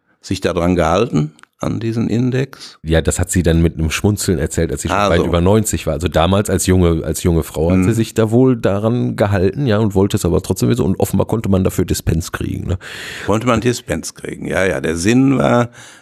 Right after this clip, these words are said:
Speaker 1: äh, dass das Lehramt in seiner großen Klugheit ja schon weiß, wem man erlauben kann, solche gefährlichen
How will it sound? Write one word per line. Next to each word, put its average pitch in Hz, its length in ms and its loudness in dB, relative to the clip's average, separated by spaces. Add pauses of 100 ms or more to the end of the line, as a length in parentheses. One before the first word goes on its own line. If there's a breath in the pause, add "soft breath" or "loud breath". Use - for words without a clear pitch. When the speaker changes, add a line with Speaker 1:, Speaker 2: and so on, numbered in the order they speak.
(100)
Speaker 1:
äh, 90 220 0
dass 82 280 -4
das - 280 -8
Lehramt 110 480 0
in 95 140 -2
seiner 95 240 0
großen 95 400 -4
Klugheit 127 680 -2 (320 loud breath)
ja 98 140 2
schon 87 280 -2
weiß, 98 440 0
wem 98 180 2
man 95 160 2
erlauben 95 540 -2
kann, 98 260 -2
solche - 320 -6
gefährlichen 92 640 -8